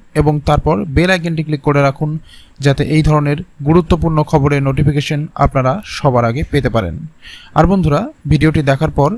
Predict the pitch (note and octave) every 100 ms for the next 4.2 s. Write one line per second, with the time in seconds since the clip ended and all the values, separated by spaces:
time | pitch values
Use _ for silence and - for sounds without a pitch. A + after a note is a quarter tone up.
0 | - - D#3+ D3+ C#3 D3+ G#3+ - - -
1 | - D3 D#3 D3+ D3+ - D#3 E3+ - _
2 | _ D3+ D#3 E3+ - D#3 C3+ C3+ - D3
3 | D#3+ - _ _ _ - F3 E3 D#3+ -
4 | D#3+ E3